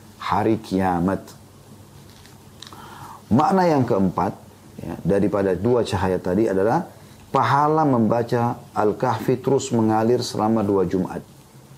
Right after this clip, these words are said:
Walaupun dia cuma baca sekali malam Jumat saja atau hari Jumatnya, maka sampai Jumat akan datang,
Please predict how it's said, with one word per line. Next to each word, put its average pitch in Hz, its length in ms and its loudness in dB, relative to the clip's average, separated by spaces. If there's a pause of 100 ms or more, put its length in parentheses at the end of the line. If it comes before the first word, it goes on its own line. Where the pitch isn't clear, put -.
(120)
Walaupun 107 320 0
dia 107 80 2
cuma 101 240 0
baca 98 400 0 (240)
sekali 110 400 0
malam 95 240 2
Jumat 95 320 0
saja 101 240 0
atau 92 160 -4
hari 95 160 0
Jumatnya, 95 480 -2 (460)
maka 104 240 0
sampai 135 400 0
Jumat 123 240 0
akan 107 320 -2
datang, 113 360 0